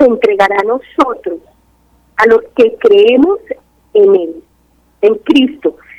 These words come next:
nos entregará todo lugar que pisare la planta de nuestro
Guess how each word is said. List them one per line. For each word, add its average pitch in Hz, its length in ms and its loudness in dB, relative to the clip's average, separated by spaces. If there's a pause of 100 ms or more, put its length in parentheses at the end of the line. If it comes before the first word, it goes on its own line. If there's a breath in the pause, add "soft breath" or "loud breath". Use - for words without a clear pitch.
nos 226 220 2
entregará 214 840 2 (480)
todo 269 260 4
lugar 247 360 0
que 240 100 2
pisare 214 600 -2
la 220 120 -2 (140)
planta 233 460 0
de 240 80 0
nuestro 190 420 -6